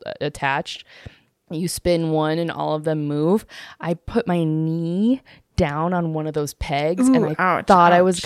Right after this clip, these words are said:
Speaker 1: gonna, like, I would, I was gonna chop my leg off.
Speaker 2: It was,
Speaker 1: Like, it
Speaker 2: like,
Speaker 1: was
Speaker 2: over.
Speaker 1: And I
Speaker 2: Game
Speaker 1: had a,
Speaker 2: over.
Speaker 1: I had a huge bruise. It looked like a horse kicked me in the knee.
Speaker 2: <laughs> Oh my
Speaker 1: And I had a
Speaker 2: God.
Speaker 1: bruise. I mean, I know I bruised like a peach, but I had a bruise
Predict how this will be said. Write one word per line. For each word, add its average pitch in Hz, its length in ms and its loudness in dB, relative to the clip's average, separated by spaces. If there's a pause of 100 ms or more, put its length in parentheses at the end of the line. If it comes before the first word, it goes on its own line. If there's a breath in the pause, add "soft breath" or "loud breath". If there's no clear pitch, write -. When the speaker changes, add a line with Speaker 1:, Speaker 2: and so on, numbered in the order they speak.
Speaker 1:
gonna, 151 200 0
like, 143 340 0
I 170 160 2
would, 165 300 4
I 147 160 -2
was 151 180 0
gonna 135 340 -6
chop - 280 -6
my - 140 -8
leg - 260 -4
off. - 160 0
Speaker 2:
It 214 60 0
was, 180 220 0
Speaker 1:
Like, 196 120 2
it 175 40 -2
Speaker 2:
like, - 0 -
Speaker 1:
was 147 120 0
Speaker 2:
over. 180 420 0 (320 soft breath)
Speaker 1:
And 214 120 8
I 208 160 10
Speaker 2:
Game 240 180 8
Speaker 1:
had 262 180 6
a, 226 40 8
Speaker 2:
over. 233 260 4
Speaker 1:
I 165 100 8
had 254 320 8
a 277 80 8
huge 233 760 4
bruise. 190 480 2
It - 80 0
looked - 180 -2
like 214 160 0
a 175 120 0
horse 214 520 2
kicked - 400 -4
me 240 180 2
in 220 120 2
the 190 80 2
knee. 180 340 0
Speaker 2:
<laughs> - 0 -
Oh 294 360 8
my 269 200 2
Speaker 1:
And 226 120 6
I 226 60 10
had 220 240 8
a 254 80 8
Speaker 2:
God. 196 140 -8
Speaker 1:
bruise. 196 400 6
I 202 120 4
mean, 208 120 2
I 196 80 4
know 196 160 6
I 196 100 8
bruised 180 260 2
like 175 140 4
a 165 60 0
peach, 202 360 -4
but 196 80 2
I 196 80 2
had 208 200 2
a 226 80 2
bruise 180 680 4